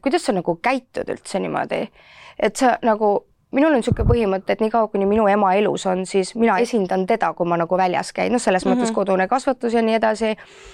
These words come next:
Speaker 1: Et, äh, minu jaoks nagu see oligi jah, sihuke šokk, äh, mis mul nagu viimasel ajal just juhtus. Et see näitabki jälle seda, et inimene on üdini fake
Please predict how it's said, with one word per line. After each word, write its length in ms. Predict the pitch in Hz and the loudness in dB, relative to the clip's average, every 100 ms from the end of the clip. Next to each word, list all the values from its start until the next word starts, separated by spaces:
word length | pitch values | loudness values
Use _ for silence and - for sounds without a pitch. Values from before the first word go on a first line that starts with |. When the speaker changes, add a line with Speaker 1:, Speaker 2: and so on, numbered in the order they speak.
| - - _ - | -20 -20 _ -6
Speaker 1:
Et, 360 | 196 196 - _ 202 | 0 0 0 _ 0
äh, 160 | 196 196 | 2 4
minu 200 | 233 220 | 4 4
jaoks 320 | 190 185 - | 2 0 -4
nagu 220 | 190 190 | -2 0
see 100 | 208 | 2
oligi 200 | 202 185 190 | 2 2 0
jah, 60 | |
sihuke 220 | - 202 190 | -2 -6 -2
šokk, 220 | 202 - _ _ 180 | -4 -4 _ _ 2
äh, 480 | 180 180 175 175 180 | 2 4 2 2 0
mis 200 | 180 202 | -4 -4
mul 260 | - 180 | -2 -2
nagu 160 | 180 185 | 0 0
viimasel 340 | 214 185 208 | 2 0 -2
ajal 140 | 208 202 | -2 -2
just 180 | - | -4
juhtus. 380 | 202 - - - - _ _ _ _ _ _ - 220 | -6 -6 -8 -10 -16 _ _ _ _ _ _ -14 -8
Et 180 | 202 - | -8 -2
see 100 | 202 | 0
näitabki 420 | 190 - 190 196 | 0 -4 -4 0
jälle 160 | 196 196 | 0 0
seda, 240 | 208 196 | -2 -2
et 120 | 190 208 | -2 0
inimene 300 | 190 185 185 | 2 2 2
on 80 | 208 | 2
üdini 200 | 190 185 | 0 0
fake 440 | 262 320 - | 0 0 -2